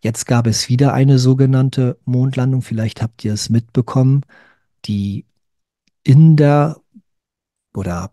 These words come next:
die indische Raumfahrtgesellschaft, in Amerika heißt sie nasa, in, in Indien hat sie einen anderen Namen, Chandrayaan, das ist ja diese Mission,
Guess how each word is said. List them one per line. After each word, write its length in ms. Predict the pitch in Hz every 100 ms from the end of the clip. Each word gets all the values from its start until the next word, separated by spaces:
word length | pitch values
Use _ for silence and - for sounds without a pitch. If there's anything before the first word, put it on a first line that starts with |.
| -
die 160 | 90 101
indische 640 | - 135 147 - 123 107
Raumfahrtgesellschaft, 1700 | 113 131 147 - 139 131 135 - - 127 127 127 - 135 131 - -
in 200 | 110 107
Amerika 600 | 104 107 117 113 117 110
heißt 320 | 110 - -
sie 140 | 104
nasa, 540 | 98 92 117 127 127 127
in, 160 | 107 110 104 _
in 180 | 113 101
Indien 560 | 120 123 117 113 113 - _ _ _
hat 180 | - 104
sie 120 | 120
einen 260 | 107 101 104
anderen 400 | 107 123 131 127
Namen, 340 | 127 123 131 - - - _ _
Chandrayaan, 1040 | - - 131 160 143 139 147 143 151 160 160 _ _ _ -
das 220 | 113 -
ist 240 | 117 -
ja 120 | 110
diese 540 | 110 113 107 104 101 110 _ -
Mission, 760 | 113 - - 117 127 143 143